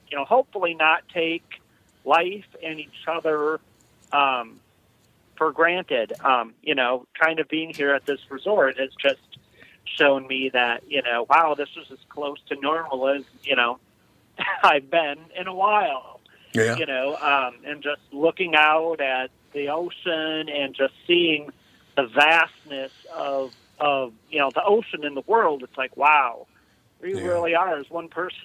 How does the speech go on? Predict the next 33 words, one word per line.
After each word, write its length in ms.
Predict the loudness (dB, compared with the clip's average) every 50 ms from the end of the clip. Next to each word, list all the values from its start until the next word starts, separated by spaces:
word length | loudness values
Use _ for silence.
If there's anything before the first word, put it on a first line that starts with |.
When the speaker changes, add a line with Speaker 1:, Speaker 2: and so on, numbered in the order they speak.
| -20
Speaker 1:
<laughs> 300 | -20 -14 -12 -12 -4 4
very, 140 | 4 4 4 4 0 -6 2
very, 320 | 4 4 4 6 4 2 0
very 280 | 0 -4 -6 -6 -10 _ _
small. 460 | -14 -12 -10 -8 -8 -6 -8 -8 -8 -8
And, 300 | -8 -8 -8 -8 -8 -6
um, 300 | -6 -6 -6 -6 -8 -12 -18 _ _ _ _ _ _ _ _ _ _ _ _ _ _ -20 -20 -10 _
but 140 | 2 2 2 2
if 100 | 2 0
we 80 | -2 2
band 280 | 4 4 4 4 0
together 480 | -2 2 4 4 4 6 4 2 2 2
and 280 | 2 0 0 -2 -6 -10 _ _ -20 -20 _ _ -18 -10
truly 320 | -8 -6 -4 -2 -2 -2 -4
care 520 | -2 2 4 4 6 6 4 2 2 0
about 440 | -2 -2 2 4 4 4 2 0 -2
each 240 | -8 -18 -14 -6 -4
other 240 | -4 -2 -2 -4 -6
and 100 | -4 -8
the 60 | -8
world 300 | -4 -2 -2 -2 -2 -2
and 100 | -6 -2
getting 300 | 0 0 0 0 -6 -12 -12 -6
through 220 | 0 2 2 2 4
this, 240 | 2 2 0 0 -2 _ _ _ _ _ _ _ _ -4
just 220 | -4 -4 -4 0
letting 400 | 4 4 6 6 4 2 -2 -6 -18 -20 -18 -12 -12
go 180 | -12 -10 -10 -8
lead 220 | -8 -8 -8 -10 -8
the 40 | -2
way, 440 | 2 4 4 4 4 2 -2 -4 -6 _ _ _ _ _ -8 -4
I 80 | -4 -2
hope 260 | 0 0 0 0